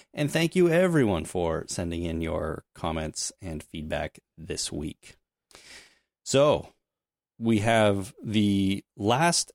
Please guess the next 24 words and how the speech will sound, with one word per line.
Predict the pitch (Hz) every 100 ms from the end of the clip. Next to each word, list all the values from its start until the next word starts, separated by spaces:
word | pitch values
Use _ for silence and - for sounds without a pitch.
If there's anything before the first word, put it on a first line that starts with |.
| -
episode | 101 107 - 104 92 90
of | 90
the | 95
first | - 98 87 -
half | - 107 90 80 - - -
of | 95 87
the | 92
ninth | 92 85 82
season | - 104 85 87 85 -
of | 98 82
The |
Walking | 87 87 82 85
Dead | 82 80
coming | - 92 82
up | 80 -
on | 82
Sunday | - 87 82
night, | 80 80
Jason. | 78 82 78 80 - _ _ _ _ _ _ _ _ _
And | 110 98 92 87 87 - _
it | 135 135
is | 143
called | - - 156 139 80 73 92 - _ _ -
Evolution. | 110 101 98 107 - -